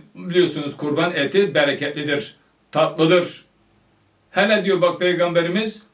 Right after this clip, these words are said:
"Kurbanlıklarınızı efendim, e, şey olarak kesin. Yani büyüklerinden kesin." İmkanı olan kişilerin büyüklerinden kesin ki kuzunun mesela,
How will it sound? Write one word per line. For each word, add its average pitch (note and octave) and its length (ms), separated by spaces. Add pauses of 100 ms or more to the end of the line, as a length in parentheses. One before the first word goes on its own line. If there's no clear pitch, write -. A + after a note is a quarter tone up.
(120)
"Kurbanlıklarınızı E3+ 1200 (420)
efendim, E3+ 640
e, D#3+ 1000
şey G#3+ 140
olarak E3+ 340
kesin. A#2+ 440 (100)
Yani E3 280
büyüklerinden G3+ 680
kesin." D#3 500 (240)
İmkanı D#3+ 540
olan D3 260
kişilerin F#3 640 (360)
büyüklerinden F#3 680
kesin G#3+ 360
ki F#3+ 340 (680)
kuzunun G#3 480
mesela, G3+ 680